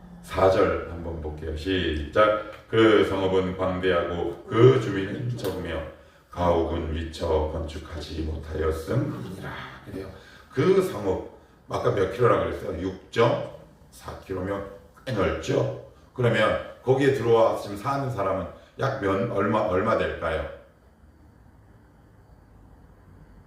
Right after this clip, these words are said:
많아야 십만이 차 되지 않아요.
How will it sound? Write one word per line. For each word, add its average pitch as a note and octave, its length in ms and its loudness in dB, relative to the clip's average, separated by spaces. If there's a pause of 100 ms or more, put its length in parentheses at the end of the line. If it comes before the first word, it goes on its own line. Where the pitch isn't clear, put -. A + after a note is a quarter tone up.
(1700)
많아야 - 300 0
십만이 F3+ 520 -4
차 - 280 -10
되지 - 260 -10
않아요. - 280 -10